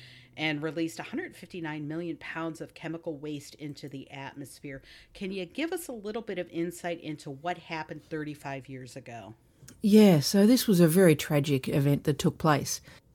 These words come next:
Speaker 2: Within the, the catalytic cracking unit, there was a vapour line coming off, um,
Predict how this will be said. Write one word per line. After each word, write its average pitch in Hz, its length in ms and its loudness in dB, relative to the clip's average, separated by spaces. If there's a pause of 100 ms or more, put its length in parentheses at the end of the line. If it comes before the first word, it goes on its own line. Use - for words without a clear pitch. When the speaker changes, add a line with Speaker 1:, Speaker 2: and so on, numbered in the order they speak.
Speaker 2:
Within 240 400 12
the, 202 180 12
the 170 100 6
catalytic 180 440 6
cracking 180 400 6
unit, 139 340 4
there 165 160 8
was 156 260 8
a 151 360 6
vapour 160 560 6 (180)
line 143 400 4
coming 147 340 4
off, 143 400 2
um, 135 540 4